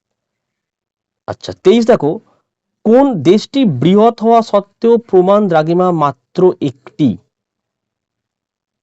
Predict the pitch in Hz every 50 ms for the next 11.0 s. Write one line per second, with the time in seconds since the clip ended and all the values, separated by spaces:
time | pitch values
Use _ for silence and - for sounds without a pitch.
0 | _ _ _ _ _ _ _ _ _ _ _ _ _ _ _ _ _ _ _ _
1 | _ _ _ _ _ _ - - - 180 185 170 _ - - 135 160 202 254 -
2 | _ _ - - 127 120 - - 180 151 117 101 101 113 131 127 104 87 - _
3 | _ _ _ _ _ _ _ _ - 185 190 185 143 107 95 _ _ _ _ _
4 | _ _ _ _ _ _ _ _ _ _ _ _ _ _ _ _ _ _ _ _
5 | _ _ _ _ _ _ _ _ _ _ _ _ _ _ _ _ _ _ _ _
6 | _ _ _ _ _ _ _ _ _ _ _ - 117 175 220 240 226 - - -
7 | - - _ _ _ - - 190 185 180 160 170 208 165 123 - - - - -
8 | _ _ _ _ _ _ _ _ _ _ _ _ _ _ _ _ _ _ _ _
9 | _ _ _ _ _ _ _ _ _ - - 139 165 185 180 - _ - - 226
10 | 208 226 226 220 - 240 214 - _ - 127 120 135 139 151 160 208 202 214